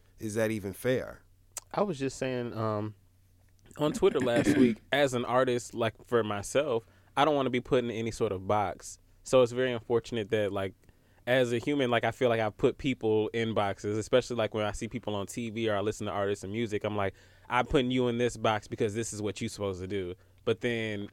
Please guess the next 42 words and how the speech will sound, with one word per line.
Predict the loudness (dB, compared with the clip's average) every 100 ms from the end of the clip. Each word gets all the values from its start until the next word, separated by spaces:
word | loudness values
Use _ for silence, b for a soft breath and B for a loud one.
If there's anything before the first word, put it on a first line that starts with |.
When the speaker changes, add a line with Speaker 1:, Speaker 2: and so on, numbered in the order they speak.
| _ -8
Speaker 2:
it's | -4 2
so | 4 4
unfair | 4 4
of | 4
me | 2
to |
go | 4 4 4
on | 2
Twitter | 4 4 4
and | 0
be | 0
like, | 2 2 B B
"Y'all | 6 8 8
don't | 6
need | 2
to | 2
be | 0
putting | 8 8 8
me | 2
in | 4
no | 4
<laughs> |
box." | 4 6 8 8 6 0 -2 -12 -14 2
So | 6
I'm | 6
just | 4 -4
becoming | -4 -4 -2
more | 0 2
aware | 2 2 0
for | -4
myself, | -4 -6 -2 0 0 -2 _ _ _ -20 -6
like, | -2 0
looking | 4 2 4 2
out | 2 2
into | -2 -4 -6
shit | -2 -2
like | -2 -4 -2
that. | 0 -2 -4 -10 _ -20 -8
Like, | -6
is | 0 2 6
that | 6
okay | 4 4 4 4 0